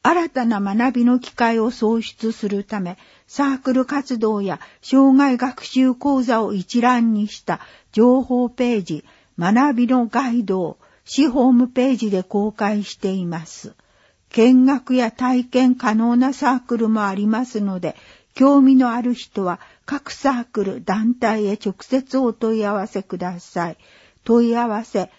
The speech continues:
スポーツ障害学習課、電話五八の零一八六。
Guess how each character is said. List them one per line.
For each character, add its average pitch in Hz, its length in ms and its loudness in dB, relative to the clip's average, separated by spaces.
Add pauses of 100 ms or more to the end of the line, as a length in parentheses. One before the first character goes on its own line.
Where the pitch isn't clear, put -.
(160)
ス - 140 -20
ポ 294 280 2
ー 285 40 -4
ツ 269 180 -6
障 254 380 0
害 247 240 -2
学 240 260 -10
習 233 340 -4
課、 - 260 -10 (500)
電 247 440 4
話 233 320 -4
五 247 280 2
八 262 380 -4
の 208 300 0 (220)
零 240 300 2
一 220 380 -4
八 220 320 -6
六。 - 420 -8